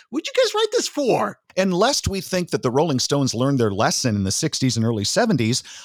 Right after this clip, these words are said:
Speaker 2: I would throw this one at you. Mixed Emotions from the Steel Wheels record, which came out in nineteen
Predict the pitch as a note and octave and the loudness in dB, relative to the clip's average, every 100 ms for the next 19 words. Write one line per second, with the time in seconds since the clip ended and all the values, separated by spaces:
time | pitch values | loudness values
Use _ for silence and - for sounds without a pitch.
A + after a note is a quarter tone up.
0 | - A3+ C#4+ - G#3 G3+ G#3 D3 B2 A#2 | -4 0 0 2 2 4 2 0 -2 -2
1 | - B2+ C3 A#3+ - - D3+ C#3+ G3 - | -2 -2 0 -2 -2 -2 0 2 2 0
2 | A#2+ - B2+ B2 A#2 - F#3 G3 D#3 B2 | -2 -2 -2 0 -2 -4 -2 0 0 0
3 | A3+ F#3 B2 A#2 G#2+ A#2 G#2+ A2+ - C#3 | 0 2 2 0 -2 -2 -4 -4 -2 0
4 | A#2 A2+ A#2+ D3 C#3 B2+ | 0 0 0 -2 -2 -4